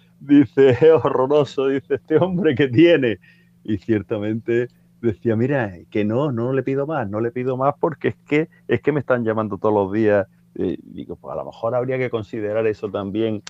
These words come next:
como otro milagro, ¿no? Porque, porque es tremendo". Y era, eh, eh, fue curioso la anécdota que contó este hombre. Digo, "Hay que ver,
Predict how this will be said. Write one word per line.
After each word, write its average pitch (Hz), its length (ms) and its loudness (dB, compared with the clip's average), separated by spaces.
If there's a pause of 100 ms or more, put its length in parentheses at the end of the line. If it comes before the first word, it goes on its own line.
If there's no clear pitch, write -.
(400)
como 110 360 -2
otro 113 280 0
milagro, 101 540 0
¿no? 170 200 -4
Porque, 98 520 -6 (360)
porque 92 500 -8
es 101 100 -6
tremendo". 101 580 -4 (540)
Y 90 640 -2
era, 98 480 4
eh, 95 540 0
eh, 82 40 -6
fue 131 240 -2
curioso 120 480 -2
la 101 120 0
anécdota 101 480 -8
que 87 160 -12
contó 90 380 -16
este 90 240 -18
hombre. 98 300 -14
Digo, 90 400 -20
"Hay - 100 -16
que - 120 -20
ver, 60 260 -20